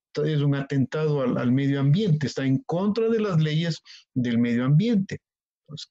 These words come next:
¿qué es lo que tiene que hacer si, si quiere industrializar la, la, la cascarilla? Pues tendrá que sembrar,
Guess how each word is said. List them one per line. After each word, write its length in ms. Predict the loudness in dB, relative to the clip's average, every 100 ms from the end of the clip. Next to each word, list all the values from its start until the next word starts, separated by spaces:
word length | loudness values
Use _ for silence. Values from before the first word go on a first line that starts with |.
| _ _ -6
¿qué 100 | -2
es 60 |
lo 100 | 0
que 140 | 0 0
tiene 280 | 2 2
que 120 | 0 -2
hacer 260 | -2 -2
si, 260 | 0 0 0
si 200 | 0 -2
quiere 720 | -2 -2 -2 -2 -2 -2 0
industrializar 760 | 2 2 2 -2 -2 -2 -2
la, 200 | -4 -2
la, 180 | -2 -2
la 220 | 0 -2 0
cascarilla? 680 | -2 -2 -2 0 0 0
Pues 160 | -4 -4
tendrá 300 | -2 -2 -2
que 100 | -4
sembrar, 540 | -2 2 2 0 -4